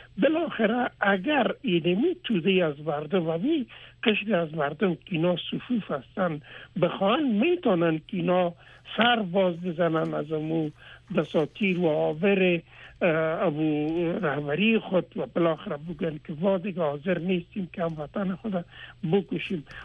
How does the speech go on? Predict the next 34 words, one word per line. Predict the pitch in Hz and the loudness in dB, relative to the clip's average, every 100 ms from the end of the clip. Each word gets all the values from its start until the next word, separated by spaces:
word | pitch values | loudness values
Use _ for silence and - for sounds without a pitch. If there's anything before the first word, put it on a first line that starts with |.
| - | 0
و | 208 | 2
ما | 240 | 4
فکر | 254 320 - 269 | 0 -4 -2 -2
می‌کنیم | 220 190 - 202 214 202 170 | 0 -2 -2 -2 0 0 0
یک | - | -2
توده | - 165 175 | -6 -4 -4
بسیار | 156 143 208 165 | -4 -6 -4 -4
عظیم | 147 147 165 151 | -4 -6 -6 -6
بزرگ | 151 143 220 247 185 | -6 0 0 0 -4
است | 143 - | -6 -10
که | - 147 147 - - - - | -6 -6 -8 -18 -20 -6 0
به | |
این | 165 160 | 2 2
عقیده | 147 - 156 160 | 0 -6 -2 -2
هستن. | 156 - - 160 | -2 -6 -4 -2
ایره | 165 240 170 165 156 - | -2 0 2 2 0 -2
امروز | 180 180 170 170 - - - - - | -2 0 0 0 -4 -16 -20 -10 -2
ما | 160 | 0
درک | 143 151 143 - | 0 -2 -2 -4
کردیم، | - 143 170 139 | -4 -4 -4 -6
مردم | 139 147 208 214 | -6 -4 0 0
افغانستان | 143 - 147 143 - 170 | -2 -6 -8 -8 -6 -4
دیگه | 151 156 131 | -4 -6 -6
درک | 147 139 - | -4 -4 -6
کرد | 151 127 - | -8 -8 -6
که | 175 151 - - - | -6 -6 -10 -18 -2
این | 226 233 | 2 4
مردم | 196 160 165 170 | 2 0 -4 0
ها | 233 247 | 0 0
اگر | - 165 151 143 | 0 0 0 -4
بخوان | 147 151 - 208 233 | -4 -8 -2 0 0
خود | 185 - 330 | -2 -4 0
از | 196 | 0
این | 165 170 | 0 -2